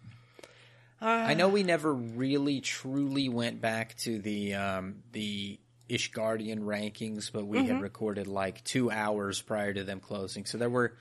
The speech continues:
Speaker 2: I don't believe, any changes, but we did end up with six or seven people from the free company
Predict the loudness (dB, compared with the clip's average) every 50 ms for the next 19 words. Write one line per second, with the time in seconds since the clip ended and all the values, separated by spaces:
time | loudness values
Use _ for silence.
0 | -20 -20 -20 -20 -14 -2 4 6 6 6 6 4 2 0 2 2 2 2 2 0
1 | 0 0 0 0 0 0 0 0 0 -2 -2 -4 -6 -6 -4 -4 -4 -4 -4 -2
2 | 0 0 0 0 0 0 0 0 -2 0 -2 -4 -4 -2 -2 -2 0 -2 -2 -2
3 | -2 -4 -4 -4 -4 -2 -2 -2 -2 -2 -4 -6 -4 -4 -6 -4 -2 0 -2 -2
4 | -2 -2 -6 -4 -4 -4 -6 -6 -6 -8 -8 -6 -4 -6 -6 -6 -8 -8 -8 -6
5 | -6 -8 -10